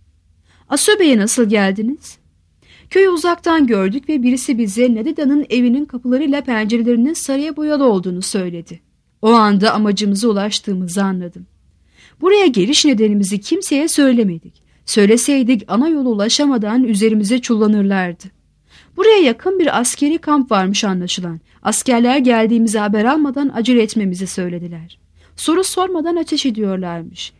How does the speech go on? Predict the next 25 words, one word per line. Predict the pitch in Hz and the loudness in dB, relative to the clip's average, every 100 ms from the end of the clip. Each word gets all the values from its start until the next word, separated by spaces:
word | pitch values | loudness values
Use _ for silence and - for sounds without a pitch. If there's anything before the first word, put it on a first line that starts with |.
| - | -8
Şimdi | - 262 226 | 2 2 4
bana | 220 254 | 2 2
olabildiğince | 220 220 202 202 247 294 269 | 0 0 0 0 2 2 4
ayrıntı | 240 220 214 214 | 2 2 -2 -6
verin. | 185 165 165 _ | -8 -8 -14 _
Fazla | 202 214 | 0 2
zamanımız | 226 214 202 190 190 202 202 | 2 2 2 2 0 -2 -4
yok." | 190 175 _ _ _ _ _ _ _ _ _ _ _ _ _ _ _ _ _ _ _ _ _ | -8 -10 _ _ _ _ _ _ _ _ _ _ _ _ _ _ _ _ _ _ _ _ _
Anneme | 269 302 349 370 | 2 4 4 4
verdiğim | 262 226 262 | 4 4 2
kasette | 269 247 254 247 233 | 2 0 0 0 0
her | 208 247 330 | 2 2 2
şeyi | 330 320 | 0 0
anlatmıştım. | 302 294 294 - 277 - 190 180 _ _ _ _ _ _ _ _ _ - | 0 0 -2 -4 -6 -6 -10 -14 _ _ _ _ _ _ _ _ _ -2
Radyo | 311 330 349 349 | 0 2 2 2
bir | 339 | 2
bölümünü | 320 294 311 | 2 4 4
yayınladı. | 320 285 269 247 226 196 165 175 _ - | 2 2 4 2 2 -4 -14 -20 _ 0
Birmingham | 262 269 226 208 214 | 4 4 2 0 -2
Post'ta | 202 185 - - | -4 -6 -4 -2
bir | 294 247 | 0 2
yazı | 254 214 | 2 0
çıktı. | - 170 _ - _ _ _ _ | -4 -10 _ -20 _ _ _ _
Bir | 330 392 | 2 2
gazeteci | 269 190 175 170 - 294 | 0 -2 -6 -6 -2 -2